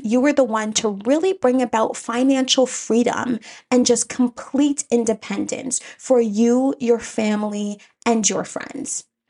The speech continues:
But you'll never be able to get there if you still have a fear of failure.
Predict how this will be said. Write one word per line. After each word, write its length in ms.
But 120
you'll 140
never 300
be 220
able 200
to 140
get 300
there 340
if 160
you 160
still 300
have 440
a 80
fear 460
of 100
failure. 720